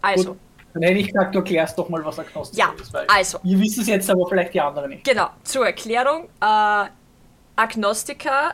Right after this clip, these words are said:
Speaker 1: sind die Menschen, die sagen, sie glauben nicht an Gott oder an irgendwelche Arten von Gottheiten, die da irgendwie angebetet werden müssen.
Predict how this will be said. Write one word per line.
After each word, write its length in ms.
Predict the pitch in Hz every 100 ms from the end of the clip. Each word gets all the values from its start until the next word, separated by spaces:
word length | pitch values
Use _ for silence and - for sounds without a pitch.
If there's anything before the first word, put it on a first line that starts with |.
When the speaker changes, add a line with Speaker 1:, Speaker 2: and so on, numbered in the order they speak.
| -
Speaker 1:
sind 580 | - - 262 254 - 247
die 120 | 262
Menschen, 440 | 240 226 - 285
die 80 | 254
sagen, 600 | - 220 208 214 214 220
sie 160 | - 220
glauben 320 | 220 214 220
nicht 200 | 226 220
an 120 | 196
Gott 480 | 202 233 - - - _ _
oder 260 | - 214 214
an 200 | 214 208
irgendwelche 500 | 247 269 233 233 262
Arten 200 | 196 208
von 180 | 240 233
Gottheiten, 680 | 214 220 262 226 - 240 226
die 160 | 233 226
da 160 | 220
irgendwie 640 | 208 214 226 220 208 208 202
angebetet 540 | 185 220 247 262 277
werden 240 | 247 233 226
müssen. 320 | 254 -